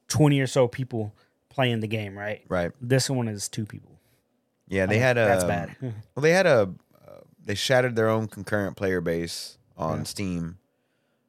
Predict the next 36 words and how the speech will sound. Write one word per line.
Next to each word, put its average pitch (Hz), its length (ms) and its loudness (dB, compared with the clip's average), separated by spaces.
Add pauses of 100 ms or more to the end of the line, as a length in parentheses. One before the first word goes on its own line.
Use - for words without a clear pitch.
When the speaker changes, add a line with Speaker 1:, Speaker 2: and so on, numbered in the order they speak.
(140)
Speaker 2:
uh, 78 400 -2
with - 140 -8
this 82 180 -8
expansion, 82 680 -8
but, 73 200 -6
like, 73 300 -10
everybody 80 340 -6
got 76 160 -4
their 82 120 -8
hands 101 240 -4
on 87 100 -2
it 76 80 -8
finally 87 360 -6
and 80 120 -10
then 80 160 -14
started 76 300 -6
playing 80 320 -8
it, 62 100 -10
and 67 80 -12
then 76 80 -6
that's 73 180 -6
where 76 120 -6
all 64 100 -4
the 55 140 -10
issues - 220 -14
started 60 220 -10
coming - 220 -14
up. - 60 -8
Speaker 1:
Right. 101 180 -6
Speaker 2:
Like, - 160 -16
"Oh, 101 280 -4
there's 80 220 -8
Speaker 1:
Yeah. 110 80 -6
Speaker 2:
this, 107 200 -2
there's - 240 -20
that," 95 320 -2